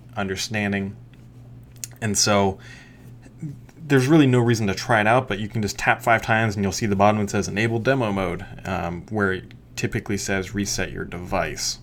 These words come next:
Yeah, it says reset your phone. You tap five times on device information, it says enable demo mode. And so that's really all that it is. It just kinda walks you through some stuff. After two minutes, it'll fire up the,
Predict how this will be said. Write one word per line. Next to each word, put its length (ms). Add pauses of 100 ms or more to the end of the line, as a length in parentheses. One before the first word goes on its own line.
(840)
Yeah, 120
it 80
says 160
reset 300
your 80
phone. 260
You 80
tap 280
five 200
times 280
on 120
device 340
information, 460
it 80
says 220
enable 600 (480)
demo 340
mode. 360 (560)
And 260
so 460 (1300)
that's 360
really 460
all 260
that 140
it 100
is. 300
It 60
just 140
kinda 520 (500)
walks 320
you 100
through 300
some 140
stuff. 500
After 240
two 220
minutes, 500
it'll 260
fire 460
up 300 (180)
the, 420